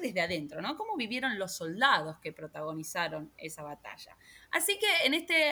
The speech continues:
ocasión te pido que nos metas adentro de la batalla de Caseros, ¿no? ¿Cómo fue esa batalla? Y cómo esto que vos estás contando, que es que el ejército porteño era un ejército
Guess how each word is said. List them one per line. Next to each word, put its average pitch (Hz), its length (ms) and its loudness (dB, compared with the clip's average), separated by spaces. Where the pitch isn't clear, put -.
ocasión 247 540 2
te 226 120 -2
pido 294 200 -4
que 285 80 -2
nos 247 120 -2
metas 262 260 2
adentro 262 280 0
de 370 40 -2
la 202 60 2
batalla 190 400 0
de 175 40 -4
Caseros, - 540 -2
¿no? 247 220 -2
¿Cómo 427 180 2
fue 262 240 6
esa 185 200 2
batalla? 175 520 4
Y 254 80 -6
cómo 494 220 0
esto 427 180 0
que 277 80 0
vos 320 160 2
estás 294 220 0
contando, 208 720 2
que 226 80 4
es 233 100 -2
que 214 300 0
el 220 140 0
ejército 240 560 4
porteño 208 500 2
era 196 100 -2
un 220 60 -2
ejército 208 800 2